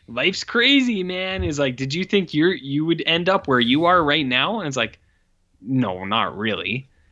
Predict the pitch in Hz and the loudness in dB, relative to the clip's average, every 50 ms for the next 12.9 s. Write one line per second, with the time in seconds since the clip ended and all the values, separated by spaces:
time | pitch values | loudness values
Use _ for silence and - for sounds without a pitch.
0 | _ - 131 123 - 151 147 135 127 - 135 131 139 151 156 151 131 117 110 107 | _ 0 0 2 4 4 4 4 2 2 2 2 2 4 4 2 0 -2 -4 -6
1 | 107 110 107 - 107 107 98 95 98 - _ - 120 143 143 - 107 98 92 87 | -8 -8 -8 -8 -8 -8 -8 -8 -10 -10 _ -2 -2 -2 -2 -4 -6 -6 -4 -4
2 | 90 92 110 117 - - - 113 110 - 107 95 92 95 98 - 113 120 123 120 | -4 -2 -2 -4 -4 -2 -2 -2 -2 -2 -6 -8 -8 -10 -10 -8 -4 -2 -2 -2
3 | 117 110 - - 113 - - 98 - 85 98 101 117 123 110 95 76 - - 87 | -2 -4 -4 -4 -4 -4 -4 -8 -6 -4 -4 -2 -2 -2 -2 -4 -8 -10 -10 -12
4 | 92 - 90 98 - - - - - - - - - - - - - - _ _ | -12 -10 -8 -4 -4 -4 -6 -6 -12 -16 -16 -16 -16 -16 -18 -20 -20 -20 _ _
5 | - 123 113 107 95 - - _ - _ _ _ - - 120 110 90 87 85 - | 0 2 2 2 0 -2 -10 _ -20 _ _ _ -6 0 0 2 2 0 -2 -8
6 | _ _ _ _ _ - 117 104 85 85 - - - - - - 90 85 78 69 | _ _ _ _ _ -4 -2 -2 -2 -6 -8 -10 -10 -8 -8 -8 -8 -8 -6 -6
7 | - 87 90 87 90 - - - - 87 85 - - _ - 139 139 135 - 123 | -4 -4 -2 -2 -4 -4 -6 -4 -4 -4 -6 -6 -8 _ 0 0 0 2 0 0
8 | 113 107 98 98 101 98 95 95 95 95 90 87 82 - - - - - - 82 | 0 0 -2 -4 -4 -4 -4 -4 -6 -6 -4 -4 -4 -4 -6 -8 -10 -16 -18 -18
9 | - - - - _ - - _ _ _ _ _ _ 143 143 139 - - - _ | -18 -18 -20 -20 _ -20 -20 _ _ _ _ _ _ -2 -2 -2 -2 -8 -20 _
10 | _ - - _ _ - - 214 208 190 175 - 139 117 110 107 - - 214 240 | _ -20 -20 _ _ -2 2 2 2 2 2 -2 -2 -2 -2 -4 -4 -2 0 0
11 | 302 285 - 160 170 165 175 165 143 131 - 131 131 135 135 135 160 143 131 110 | 0 0 0 0 0 0 0 0 -2 0 -2 -2 -2 -2 -2 -2 -2 -2 -2 -4
12 | - 110 123 139 147 156 160 156 - 185 175 - - 170 175 202 226 214 | -4 -4 -2 -2 0 0 -2 -4 -4 -6 -6 -4 -2 -2 -2 0 -2 -4